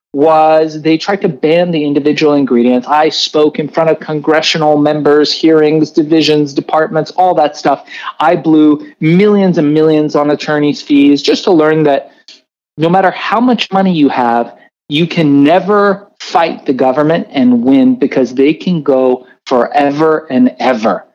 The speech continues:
And so what happened is eventually they won. I, I petered out. We cha-, every time we would play cat and mouse, I would change the formula. They would ban my next ingredient. I would go on T V and say, "Hey guys, uh, Fruit Loops are the next," uh, and,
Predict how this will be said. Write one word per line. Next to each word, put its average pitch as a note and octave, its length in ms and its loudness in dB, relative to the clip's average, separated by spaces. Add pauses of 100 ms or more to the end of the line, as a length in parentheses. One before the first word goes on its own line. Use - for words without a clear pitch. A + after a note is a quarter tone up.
(480)
And E3+ 320 0
so A3 160 2
what A3 240 2
happened C#4+ 320 0
is C4+ 80 2
eventually B3+ 580 2
they F3+ 140 2
won. C#4 340 -2 (160)
I, C#3+ 480 0
I C#3+ 160 0
petered G#3 400 0
out. C#3 280 -2 (220)
We D3 80 2
cha-, F#3+ 260 2
every G3 200 0
time F#3+ 160 0
we E3+ 80 4
would E3+ 100 2
play E3+ 140 0
cat F#3 240 -2
and F3 60 -4
mouse, E3 280 0
I D3+ 80 2
would D3+ 100 0
change F3+ 300 -2
the E3+ 80 -2
formula. D#3+ 480 0
They D3+ 80 2
would C#3 160 2
ban D#3+ 240 0
my D#3 100 0
next D3+ 280 -2
ingredient. C#3+ 420 0
I D#3 140 0
would E3+ 120 0
go E3+ 100 0
on E3 120 0
T E3 160 0
V E3 100 0
and D#3+ 140 -2
say, D#3+ 180 -2 (300)
"Hey C#4+ 160 0
guys, A3+ 480 2
uh, E3 180 0
Fruit G#4+ 420 0
Loops A#3 500 0
are G3 100 2
the F#3+ 140 0
next," G3+ 420 -2
uh, E3 220 0
and, D#3 360 -2